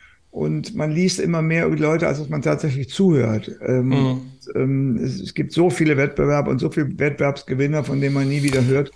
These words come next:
Speaker 2: Genau, darauf wollte ich jetzt gerade als nächstes zu sprechen kommen. Also mittlerweile
Speaker 1: Ja,
Speaker 2: gibt's ja
Speaker 1: gerne.
Speaker 2: bei jedem, bei jedem kleineren oder größeren, äh, Gitarrenfestival, und davon gibt's ja einige,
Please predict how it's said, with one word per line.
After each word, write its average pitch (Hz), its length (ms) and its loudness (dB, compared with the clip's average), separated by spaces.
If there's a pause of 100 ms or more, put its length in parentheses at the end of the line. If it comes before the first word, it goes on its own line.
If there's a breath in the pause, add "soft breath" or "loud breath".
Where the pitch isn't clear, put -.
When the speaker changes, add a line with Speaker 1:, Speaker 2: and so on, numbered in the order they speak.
(140 loud breath)
Speaker 2:
Genau, 165 220 2
darauf 147 240 2
wollte 160 140 0
ich 139 60 -4
jetzt 147 140 0
gerade 147 380 2
als - 160 -2
nächstes 147 400 0
zu 143 100 -2
sprechen 196 300 2
kommen. 139 200 0
Also 139 180 2
mittlerweile 156 320 2
Speaker 1:
Ja, 175 100 2
Speaker 2:
gibt's 180 120 2
ja 156 100 2
Speaker 1:
gerne. - 20 0
Speaker 2:
bei 156 80 2
jedem, 151 480 2
bei 151 100 2
jedem 147 640 0
kleineren 143 500 2
oder 139 180 2
größeren, 139 1080 2
äh, 139 40 -4
Gitarrenfestival, 143 1000 0
und 135 100 0
davon 135 160 0
gibt's 135 160 0
ja - 140 -2
einige, 143 500 2